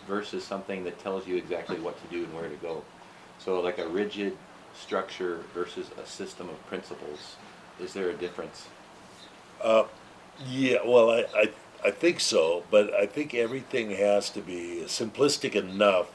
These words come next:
Speaker 2: that it could be, uh, taught, and players can be assured that there's really no great mistakes, that you're not gonna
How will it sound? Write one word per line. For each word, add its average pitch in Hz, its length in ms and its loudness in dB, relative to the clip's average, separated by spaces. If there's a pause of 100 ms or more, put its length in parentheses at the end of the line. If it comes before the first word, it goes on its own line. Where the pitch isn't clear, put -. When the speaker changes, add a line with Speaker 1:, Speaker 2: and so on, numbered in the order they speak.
(160)
Speaker 2:
that 98 160 2
it 92 140 -8
could 104 200 -8
be, 92 420 -6 (140)
uh, 76 240 -4 (160)
taught, - 500 -6 (600)
and 98 340 4 (280)
players 117 440 6
can 95 220 -6
be 92 380 -8 (340)
assured 131 460 2
that 98 160 -6
there's 101 220 2
really 107 460 6
no 98 240 8
great 98 440 4
mistakes, 95 600 0
that 87 200 -8
you're 92 100 -8
not 87 260 -4
gonna 85 300 -6